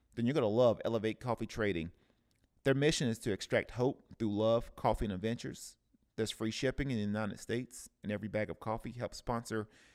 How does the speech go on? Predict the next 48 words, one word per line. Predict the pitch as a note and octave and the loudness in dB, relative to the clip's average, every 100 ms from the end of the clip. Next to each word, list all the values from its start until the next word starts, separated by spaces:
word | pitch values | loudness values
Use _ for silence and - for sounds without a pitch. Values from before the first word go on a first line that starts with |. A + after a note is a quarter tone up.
| _ | _
health | - C#3 C#3+ | 2 2 2
and | B2 | -2
education | A#2 - A#2 A#2+ C3 C#3 _ _ - | -2 -4 -4 -4 -8 -10 _ _ -8
for | A2 | -8
children | - B2+ A#2+ G2+ | -4 -4 -2 -6
in | |
coffee-producing | - A#2+ A#2 A#2 A2 A#2 G#2 | -2 -4 -4 -8 -6 -6 -10
countries | - D3 - D3+ D3+ - _ _ _ _ _ - | -6 -8 -6 -8 -8 -14 _ _ _ _ _ -4
and | C#3+ D3+ D3+ | 0 2 0
in | C3 | 0
areas | C3 B2+ A#2+ | 0 2 0
of | A2+ | 0
need | A#2 A2 | -2 0
in | G#2+ | -2
the | G2+ | -2
United | G#2 D#2+ | -2 -6
States. | - D#2+ - - - _ _ _ _ _ _ | -6 -6 -6 -14 -20 _ _ _ _ _ _
You | - | -2
can | F#3+ C3+ | 0 -2
use | C3 A2+ | -6 -6
promo | - C#3 B2+ G2 | -2 -2 -2 -6
code | G2 F#2+ F2+ _ | -4 -4 -6 _
Elevate | A2 G#2+ G#2+ G2 | -2 0 -2 -6
twenty-one | - G#2+ G2+ G#2+ C#3 D#3+ - | -6 -4 -4 -4 -6 -8 -8
on | F#2+ | -6
your | F#2 | -4
next | G#2 - | -6 -6
order, | F#2+ A#2 B2 - _ _ _ - | -4 -2 -2 -6 _ _ _ -6
and | A2 | -4
you | |
can | B2+ G2+ | -4 -6
follow | - B2+ C#3 B2+ | -2 2 4 4
their | G#2+ | 0
journey | G2 A2 G2+ | 0 -2 -2
on | G2 | -4
social | A2+ A#2 F#2+ | -6 -6 -4
media | A2+ A#2 B2 C3+ _ - | -4 -2 -4 -6 _ -8
at | - | -2
Elevate | A2+ A2 G#2 | -2 -2 -4
Coffee | A2 A2 | -6 -6
Trading, | - A2 G2 D#2+ F2 _ _ _ _ _ - | -4 -2 0 -2 -8 _ _ _ _ _ 0
or | E3 E3+ | 0 2
you | |
can | C#3 | 0
visit | A#2 A2 A2 | -2 -2 -2
online | G2+ G#2 G#2+ | -2 -2 -2
at | G2 - | -4 -2
elevate | B2 A#2 | -2 -2